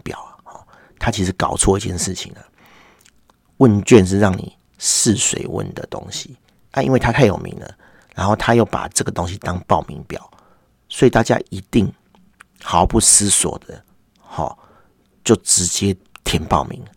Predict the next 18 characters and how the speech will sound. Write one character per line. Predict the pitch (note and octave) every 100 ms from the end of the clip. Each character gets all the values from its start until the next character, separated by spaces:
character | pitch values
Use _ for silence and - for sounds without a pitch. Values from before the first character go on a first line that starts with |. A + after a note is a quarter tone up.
| _ _ _ _
然 | -
后 | A2
前 | A#2+ -
面 | A2
那 |
些 | A2
问 | A#2+ G#2
卷 | F#2 F#2+ E2+ _ _ -
问 | A#2
题 | F2+ - - _ _ _ _
啊， | - E2+ -
随 | -
便 | G#2
回 | G2+ F#2+
答 | -
啦， | - -
因 | -
为， | B2